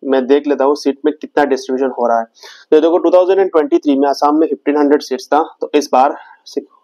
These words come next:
इस बार तो जो स्टेट कोटा में वन वन सिक्स सिक्स सीट आया था, इसमें यूआर को सिर्फ और सिर्फ फ़ाइव हंड्रेड एंड ट्वेंटी फ़ाइव seats दिए गए थे। तो देखो इस बार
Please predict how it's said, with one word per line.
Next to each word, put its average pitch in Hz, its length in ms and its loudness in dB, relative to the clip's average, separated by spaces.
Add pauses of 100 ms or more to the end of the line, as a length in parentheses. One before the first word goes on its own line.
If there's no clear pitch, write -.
(160)
इस 147 140 2
बार 143 280 0
तो 131 340 0
जो 139 260 0
स्टेट 160 280 -2
कोटा 160 180 0
में 160 100 0 (160)
वन 147 160 0
वन 160 200 0
सिक्स 139 220 -8
सिक्स - 240 -6
सीट 139 160 -2
आया 123 220 0
था, 117 220 -6 (480)
इसमें 147 260 2
यूआर 151 340 2
को - 180 -2
सिर्फ 147 240 -6
और 156 80 0
सिर्फ - 180 -14
फ़ाइव 135 140 2
हंड्रेड 139 180 -2
एंड 156 100 -2
ट्वेंटी 131 220 -2
फ़ाइव 147 140 0
seats - 340 -6
दिए 127 180 2
गए 117 160 0
थे। 113 140 -10 (720)
तो 165 80 4
देखो 190 200 4
इस 196 180 -4
बार 160 280 0